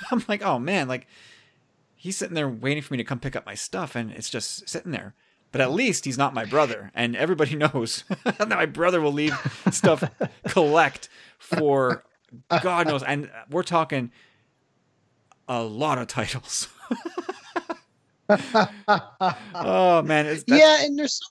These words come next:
Speaker 2: customers were like, if they communicate with you and you know, like, we've had customers who, like, are in the military, for example, and they say, "Hey, I'm gonna be out of town for a hundred eighty days at a time," or whatever, but, like, you know, "I'll, I'll come in when I'm, when I'm on leave." Well, when we know that in advance,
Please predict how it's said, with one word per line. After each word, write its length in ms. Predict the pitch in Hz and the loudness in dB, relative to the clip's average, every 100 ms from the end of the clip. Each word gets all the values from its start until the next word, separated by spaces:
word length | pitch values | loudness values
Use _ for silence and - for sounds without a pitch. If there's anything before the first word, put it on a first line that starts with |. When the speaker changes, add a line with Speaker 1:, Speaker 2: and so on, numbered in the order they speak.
| _ | _
Speaker 2:
customers 540 | 277 285 - 285 247 214 | -4 -4 -6 -6 -4 -2
were 120 | 214 | 0
like, 340 | 202 196 180 - | 2 2 2 0
if 160 | 214 | -2
they 120 | - 220 | 0 0
communicate 640 | 214 208 220 247 254 254 | 2 2 2 0 0 0
with 180 | 247 254 | 0 2
you 160 | 254 | 4
and 100 | 196 | 6
you 100 | 165 | 6
know, 320 | 156 151 151 | 6 6 6
like, 260 | 180 202 196 | 6 6 6
we've 120 | 320 | 6
had 160 | 294 190 | 6 4
customers 500 | 185 175 170 160 135 | 2 2 0 -2 0
who, 160 | 151 | -2
like, 300 | 143 131 123 | 0 0 0
are 100 | 123 | 2
in 60 | 135 | 2
the 60 | 120 | 2
military, 520 | 117 117 110 110 101 | 2 2 0 0 0
for 120 | - | 0
example, 420 | 101 104 95 104 | 0 0 0 0
and 80 | 98 | -2
they 60 | 98 | -2
say, 180 | 107 | 0
"Hey, 140 | 90 107 | 0 2
I'm 100 | 101 | 0
gonna 100 | 98 | 0
be 140 | 98 | 0
out 100 | 95 | 0
of 80 | 92 | 0
town 280 | - 95 90 | -4 -2 -2
for 160 | - | -2
a 60 | 87 | 2
hundred 260 | 95 90 90 | 2 4 2
eighty 180 | 92 | 0
days 340 | 92 85 92 - | 0 0 2 2
at 120 | 87 | 0
a 20 | |
time," 300 | 82 90 90 | -4 -4 -2
or 80 | 87 | 0
whatever, 340 | 85 80 69 | 2 2 0
but, 160 | - - | -2 -2
like, 320 | - 92 - - - - - | 0 -2 -2 -10 -10 -8 -2
you 100 | - | 4
know, 100 | 120 | 6
"I'll, 140 | 101 90 - | 6 6 6
I'll 140 | 110 | 4
come 220 | - 123 | 6 6
in 200 | 131 127 | 8 8
when 160 | 104 98 | 6 4
I'm, 340 | 95 95 92 - | 2 0 -2 -4
when 220 | 107 101 | -2 0
I'm 140 | 98 | 0
on 140 | 92 92 | -2 4
leave." 340 | 151 95 - - - - | 4 4 0 -12 -16 4
Well, 140 | 214 247 | 8 10
when 100 | 254 | 10
we 120 | 320 | 10
know 240 | 208 180 | 10 8
that 240 | 208 214 196 | 8 8 6
in 120 | 170 | 4
advance, 560 | 147 139 143 151 - | 2 0 -2 -2 -4